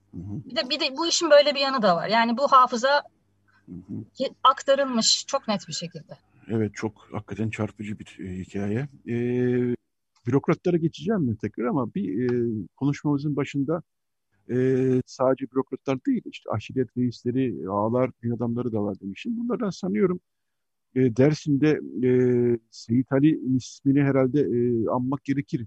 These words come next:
Speaker 1: galiba gibi, e, değil mi? E, ne dersin? O
Speaker 2: Doğru.
Speaker 1: nasıl bir, o nasıl bir çalışma yürütüyor?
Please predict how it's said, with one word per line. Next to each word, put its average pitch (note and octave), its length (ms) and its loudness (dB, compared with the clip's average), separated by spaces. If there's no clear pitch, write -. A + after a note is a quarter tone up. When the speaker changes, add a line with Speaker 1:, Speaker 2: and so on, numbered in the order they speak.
Speaker 1:
galiba F#2+ 280 -4
gibi, G2 240 -10
e, E2 160 -14
değil F3 120 -4
mi? A2 120 -6
E, E2+ 40 -20
ne C3 100 -4
dersin? A#2 340 -6
O G#3 40 -14
Speaker 2:
Doğru. D4 180 2
Speaker 1:
nasıl C#4 280 2
bir, G2 200 -4
o D3 140 0
nasıl A#2+ 220 -2
bir G#2+ 80 -4
çalışma G#2 380 -6
yürütüyor? G#2 420 -6